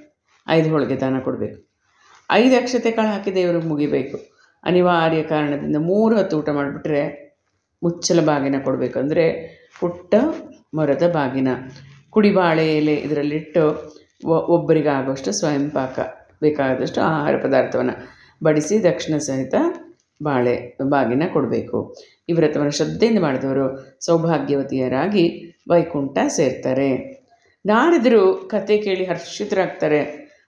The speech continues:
ಪರಮೇಶ್ವರನಿಗೆ ಹೇಳ್ತಾರೆ, "ಭಗವಂತ, ನಿಮ್ಮಿಂದ ಕತೆ ಕೇಳಿದ ನಾನೇ ಧನ್ಯ" ಅಂತ ಶಿವನಿಗೆ ನಮಸ್ಕಾರ ಮಾಡಿ, "ಈ ವ್ರತವನ್ನ ಭೂಲೋಕದಲ್ಲಿ ನಾನು ಪ್ರಚಾರ ಮಾಡ್ತೇನೆ" ಅಂತ ಹೋಗ್ತಾರೆ.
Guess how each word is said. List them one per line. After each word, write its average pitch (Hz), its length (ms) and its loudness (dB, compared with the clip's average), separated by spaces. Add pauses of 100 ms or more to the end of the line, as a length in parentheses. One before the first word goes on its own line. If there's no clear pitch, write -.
(100)
ಪರಮೇಶ್ವರನಿಗೆ 262 720 4
ಹೇಳ್ತಾರೆ, 170 400 0
"ಭಗವಂತ, 165 380 -2 (840)
ನಿಮ್ಮಿಂದ 277 400 6
ಕತೆ 220 220 2
ಕೇಳಿದ 180 300 0
ನಾನೇ 165 400 0
ಧನ್ಯ" 160 360 -2 (220)
ಅಂತ 147 220 -2 (640)
ಶಿವನಿಗೆ 233 440 4
ನಮಸ್ಕಾರ 160 480 -2
ಮಾಡಿ, 175 680 -2 (280)
"ಈ 254 120 4
ವ್ರತವನ್ನ 202 540 2 (300)
ಭೂಲೋಕದಲ್ಲಿ 175 640 2
ನಾನು 147 300 0 (400)
ಪ್ರಚಾರ 165 400 0
ಮಾಡ್ತೇನೆ" 143 460 -2
ಅಂತ 135 180 -4
ಹೋಗ್ತಾರೆ. 139 760 -6